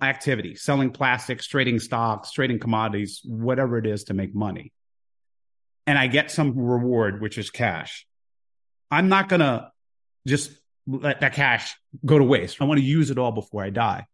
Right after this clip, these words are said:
And in this book, I'm like, "Well, what are the variables that, that affect this optimization problem?" And it's how much time you have left on the planet. That's your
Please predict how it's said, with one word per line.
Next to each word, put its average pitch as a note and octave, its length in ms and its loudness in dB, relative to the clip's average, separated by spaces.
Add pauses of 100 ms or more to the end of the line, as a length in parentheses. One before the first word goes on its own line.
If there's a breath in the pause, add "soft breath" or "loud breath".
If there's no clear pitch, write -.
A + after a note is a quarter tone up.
(840 soft breath)
And D3 160 4
in D#3+ 80 6
this B2+ 160 2
book, F#3+ 460 0 (800)
I'm C3+ 180 -2
like, C3 160 -4
"Well, B2+ 120 -2
what D#3+ 200 0
are G3+ 60 0
the A#2+ 280 -4 (200)
variables A2 640 2
that, G2 240 -8
that G#2+ 500 -6
affect - 360 -6
this A#2 140 -6
optimization G#2+ 640 -2
problem?" E2+ 480 -10
And G2+ 140 -2
it's - 180 -18 (300)
how - 100 -4
much - 160 -4
time A2+ 260 0
you G#2+ 60 0
have G#2 180 -2
left G2 200 -2
on G#2 100 0
the G#2+ 60 0
planet. F2 400 -6 (580)
That's G2 180 -2
your A2+ 120 4